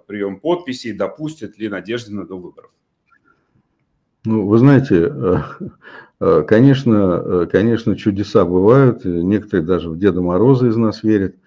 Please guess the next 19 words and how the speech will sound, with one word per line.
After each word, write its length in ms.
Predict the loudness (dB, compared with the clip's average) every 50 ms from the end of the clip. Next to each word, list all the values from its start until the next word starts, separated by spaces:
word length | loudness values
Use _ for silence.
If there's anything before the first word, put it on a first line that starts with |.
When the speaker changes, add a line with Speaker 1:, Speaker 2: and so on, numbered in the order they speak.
| _ _ _ _ _ _ _ -8
Speaker 2:
э, 100 | -8 -6 -6
до 140 | -6 -8
сих 260 | -8 -10 -14 -16 -12 -4
пор. 220 | -2 -2 0 0
Но 440 | 0 0 2 2 2 2 2 0 0
вот 240 | 0 -2 -4 -2 -2
мне 180 | 0 0 0
кажется, 720 | 0 0 0 -2 -2 -4 -10 -4 0 2 2 2 2 -2 _ _ _ _ _ _ _ _ -4
э, 640 | 0 2 2 2 2 2 2 0 -2 -4 -6 -8 -6
допуск 600 | -2 2 2 2 2 0 -4 -10 -10 -10 -20 -16 -8
Надеждина 720 | -4 -2 -2 -2 0 0 0 0 0 -2 -4 -2 -2 -2 -2
до 200 | -2 -2 -2 -2 0
выборов — 540 | 2 0 0 2 0 0 -2 -2 -2 0 -2
это 200 | -2 0 0 -2
из 160 | -2 0 0
области 800 | -2 -2 0 -2 -6 -6 -8 _ -4 -2 0 0 2 0 -2 -2
внезапного 960 | -4 -8 -8 -8 -8 -8 -8 -6 -6 -4 0 0 0 0 0 -4 -6 -8 -8 -6
появления 640 | -4 -2 -2 -2 -2 -2 -2 -2 0 0 -2 -4
там 300 | -4 -6 -8 -8 -8 -12